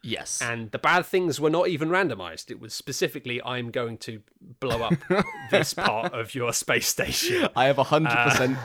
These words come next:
Speaker 1: control over how I screw you over this round.
Speaker 2: Yeah. Um, and that was, for me, I, I mean, I don't know. I found that brilliant, Tom. I had a great
Speaker 1: <laughs>
Speaker 2: time
Speaker 1: I'm sure you
Speaker 2: blow-,
Speaker 1: did.
Speaker 2: blowing up your space
Speaker 1: <laughs>
Speaker 2: station. But I don't know how it was for you.
Speaker 1: I think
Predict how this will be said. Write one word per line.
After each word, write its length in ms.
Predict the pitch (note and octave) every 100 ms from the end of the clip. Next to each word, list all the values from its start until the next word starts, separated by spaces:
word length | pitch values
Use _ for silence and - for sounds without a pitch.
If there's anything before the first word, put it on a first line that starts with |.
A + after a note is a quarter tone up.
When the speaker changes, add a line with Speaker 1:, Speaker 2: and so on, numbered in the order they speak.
| G#2+
Speaker 1:
control 520 | C#3+ A#2+ C3+ A#2+ G2+
over 220 | F#2+ G#2+ G2+
how 180 | G#2+
I 100 | G2+
screw 260 | G2+ - A2+
you 200 | G#2 G#2
over 220 | G2+ F#2+
this 240 | F#2 F#2+ G2
round. 400 | F#2+ F2+ - C3+
Speaker 2:
Yeah. 480 | - A2+ G#2 G2+ G2 - _ _ _ _
Um, 440 | A#2+ A#2 A2+ A2 A2
and 400 | A#2+ A2+ A2 A2
that 220 | D3 C#3
was, 400 | C3+ A#2 - - _ _ _ _
for 220 | _ - E3+
me, 260 | C4+ D#4
I, 240 | - D#3+ -
I 60 | E3+
mean, 100 | G3+
I 80 | G3
don't 140 | C#4+
know. 180 | - - -
I 140 | F#3+
found 240 | A#3+ G4 D4
that 160 | B2+
brilliant, 380 | D3 A#3 F4 -
Tom. 200 | - A2
I 120 | D3
had 100 | A#3+
a 60 | E3
great 360 | - C3 E3+ -
Speaker 1:
<laughs> 20 |
Speaker 2:
time 100 | A#3+
Speaker 1:
I'm 160 | G#3+ C#3+
sure 300 | - G3 G3
you 140 | F#3
Speaker 2:
blow-, 120 | B2
Speaker 1:
did. 340 | B2 D#3+ - D3
Speaker 2:
blowing 340 | C#3+ B2+ B2
up 160 | B2 B2+
your 140 | A#2+
space 360 | - G3 A2+ C#3+
Speaker 1:
<laughs> 60 | F3+
Speaker 2:
station. 600 | - F3+ - E3 G#2 F#2+ - - -
But 60 | C3+
I 140 | D#3+
don't 160 | D#3+ G3
know 100 | G#3
how 160 | G3+ G3
it 80 | E3+
was 180 | E3+
for 140 | - D3+
you. 320 | B2+ G2 F#2 - _ _ _ -
Speaker 1:
I 300 | C#3+ F3 F3
think 500 | - C#3 F#2 F#2+